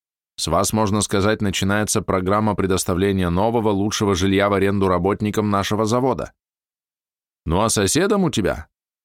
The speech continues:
возвысив голос, объявил он на всю площадь, «будет приятель твой, Бакошка Афиноген Васильевич».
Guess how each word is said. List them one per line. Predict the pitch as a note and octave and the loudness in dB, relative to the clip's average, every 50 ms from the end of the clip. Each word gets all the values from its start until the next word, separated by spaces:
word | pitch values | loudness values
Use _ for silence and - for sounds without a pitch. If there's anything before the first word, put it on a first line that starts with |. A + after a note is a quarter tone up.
| _ _ - | _ _ -8
возвысив | D2 D2+ D#2 D#2 D#2+ F2 E2 - D#2+ D2+ | -4 -2 -2 0 0 -2 -2 -2 -4 -4
голос, | D2+ F2 F#2+ F#2+ F#2 - - | 0 0 2 2 0 0 -2
объявил | D#2+ D#2 E2+ E2+ F2+ F#2 F2+ | -4 -2 -2 0 0 2 0
он | F2 E2+ E2+ | 0 0 0
на | F2+ | -2
всю | F2+ - - G#2+ | -2 -2 -4 -4
площадь, | - G#2 G2+ F2 - - - - - - _ _ _ _ _ _ _ _ _ _ _ _ _ _ _ _ _ - | -2 -2 -2 -2 -2 -6 -8 -10 -16 -20 _ _ _ _ _ _ _ _ _ _ _ _ _ _ _ _ _ -6
«будет | - D#2 G#2 C#3 F3 F3 - - | -2 0 0 0 0 -2 -2 -2
приятель | F#3 G3+ G3 F3 D#3 C3 A2+ - G2 F2+ E2 | 0 2 2 2 2 2 2 0 0 -2 -2
твой, | - D2+ D#2+ D2+ C#2 B1 - - _ _ _ _ _ _ _ _ _ | -2 -2 -2 -2 -2 -4 -8 -12 _ _ _ _ _ _ _ _ _
Бакошка | - E2+ F#2+ G#2 - - G#3 C3 D#3 D3 - - F3+ F3 | -4 -2 0 0 0 0 0 0 0 0 0 0 0 0
Афиноген | E3+ D3+ - B2+ B2+ A2+ G2 F2+ F#2+ G2+ | 0 0 -2 -2 -2 -2 0 0 0 0
Васильевич». | A2 C3 C3+ - - F#2+ E2+ D#2 D2+ C#2+ C2+ B1 B1+ - - - | 0 0 -2 -2 -2 -2 -4 -4 -4 -6 -6 -6 -8 -10 -10 -12